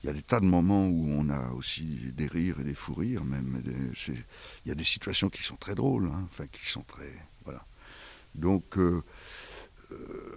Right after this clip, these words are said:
le, le théâtre, oui, propose ça, puis je crois que c'est aussi vrai pour le, moi, je suis moins preneur de cinéma, euh, de moins en moins. Enfin, j'en fais, hein, j'en, j'en pratique, mais pour moi,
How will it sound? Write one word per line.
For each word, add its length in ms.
le, 260
le 200
théâtre, 480
oui, 180
propose 480
ça, 240
puis 140
je 80
crois 160
que 80
c'est 160
aussi 320
vrai 320
pour 260
le, 320
moi, 840
je 60
suis 120
moins 280
preneur 400
de 80
cinéma, 480
euh, 300
de 120
moins 240
en 100
moins. 260
Enfin, 240
j'en 180
fais, 320
hein, 160
j'en, 260
j'en 200
pratique, 420
mais 120
pour 220
moi, 240